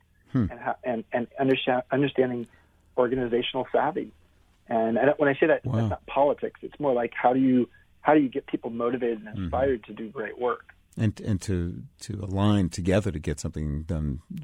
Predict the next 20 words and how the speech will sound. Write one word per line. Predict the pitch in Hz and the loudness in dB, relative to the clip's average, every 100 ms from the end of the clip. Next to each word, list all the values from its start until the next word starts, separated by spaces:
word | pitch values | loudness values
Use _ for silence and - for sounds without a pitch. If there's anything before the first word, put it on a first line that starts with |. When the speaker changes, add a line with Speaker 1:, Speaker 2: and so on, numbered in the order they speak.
| 202 220 156 202 - | -14 -16 -18 -20 -12
Speaker 1:
with | 196 120 120 - | 0 4 4 2
and | 87 | -6
through | - 120 117 | 2 2 2
each | 82 | 0
other. | 69 53 50 - - - - _ - | -4 -6 -8 -14 -20 -20 -20 _ -14
Speaker 2:
That's | 143 123 | -6 -4
Speaker 1:
A-, | |
Speaker 2:
correct. | - 117 | 0 2
Speaker 1:
and, | 117 | 2
and | - 127 | 4 4
those | 135 143 143 | 6 6 4
are | 120 | 4
lessons | 120 117 120 101 | 4 2 2 0
that, | - 101 92 - - | 2 2 2 -4 -6
that | 98 92 - | -4 -4 -6
kind | - 101 | -2 -2
of | 87 | -2
transcend | - 113 92 - 120 113 98 82 | 0 2 2 2 2 2 2 0
substantive, | - 101 - 85 98 78 - - | 0 0 0 -4 -2 -4 -6 -8
uh, | 127 98 90 80 | -4 -2 -2 -2